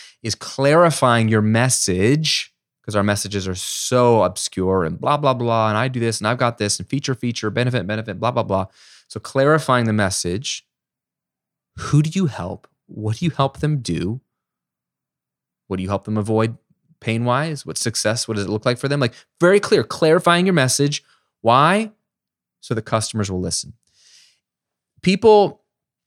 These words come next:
the last time I, I looked at the stats, um, people's attention spans have gone from seven seconds to three seconds.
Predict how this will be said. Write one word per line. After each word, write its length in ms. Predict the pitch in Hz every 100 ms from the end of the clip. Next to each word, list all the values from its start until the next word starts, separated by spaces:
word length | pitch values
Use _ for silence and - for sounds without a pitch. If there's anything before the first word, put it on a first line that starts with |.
| _ _ -
the 100 | 123
last 280 | 127 156 -
time 120 | 147
I, 120 | 143
I 100 | -
looked 240 | 131 131 -
at 80 | 107
the 60 |
stats, 560 | 113 - 117 117 - - - _ _
um, 440 | 113 104 95 92 - _ _ _ _ -
people's 340 | 156 160 156
attention 440 | 117 - 120 120 113
spans 420 | - 113 110 110
have 140 | 110
gone 220 | 104 98
from 160 | 95 92
seven 380 | - 110 110 120
seconds 760 | - 131 - 101 - - - -
to 280 | - 101 87 _ _ -
three 200 | 110 107
seconds. 640 | - - - - - -